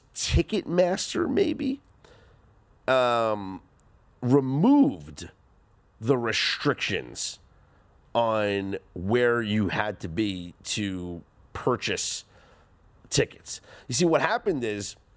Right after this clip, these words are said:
the Rams, you know, they haven't given a reason, and maybe they blame covid. What,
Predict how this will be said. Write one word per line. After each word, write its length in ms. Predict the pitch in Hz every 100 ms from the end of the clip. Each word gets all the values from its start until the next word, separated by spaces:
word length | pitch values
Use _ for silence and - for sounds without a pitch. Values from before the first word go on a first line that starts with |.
| _ _ _ _ _ _ _ _ _ _ _ _ -
the 100 | 117
Rams, 800 | 120 139 170 135 98 92 - - _ _ _ _ _ - _ _ _ _ _ _ _ -
you 100 | 90
know, 120 | 87
they 160 | 80 120
haven't 380 | 143 104 - -
given 220 | 135 90
a 80 | 78
reason, 520 | 92 76 62 69 65
and 260 | 80 80 82 - 69
maybe 180 | 80 87
they 120 | 95
blame 280 | 87 95 95
covid. 420 | - 87 85 90
What, 200 | - -